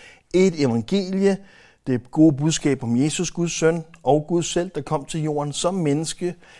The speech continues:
levede det perfekte liv og gav sit liv for at løskøbe os, øhm, som det perfekte og endegyldige offer, og besejre døden og genopstå fra de døde, så vi ved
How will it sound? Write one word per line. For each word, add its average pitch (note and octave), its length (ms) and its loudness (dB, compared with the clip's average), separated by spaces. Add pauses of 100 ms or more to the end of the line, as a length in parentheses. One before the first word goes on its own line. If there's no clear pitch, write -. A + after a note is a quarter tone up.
(120)
levede C#3 300 4
det C#3+ 120 0
perfekte D#3 520 -2
liv D#3+ 360 0 (400)
og B2 220 0 (200)
gav D#3 200 4
sit C#3+ 260 -4
liv E3 380 -4
for C3+ 160 0
at B2+ 60 4
løskøbe E3 600 2
os, - 420 0 (600)
øhm, A#2 520 4
som A#2+ 240 0
det A#2+ 120 -4
perfekte E3+ 680 -2 (180)
og C3+ 120 -4 (100)
endegyldige D3 960 0 (220)
offer, D3 560 4 (400)
og A2+ 100 -4
besejre F3 500 0
døden E3 500 -2
og - 80 -14 (100)
genopstå E3+ 760 2 (640)
fra D3 300 0
de D#3+ 120 0
døde, C#3 400 2
så - 160 -4
vi B2 200 -2
ved C#3+ 200 4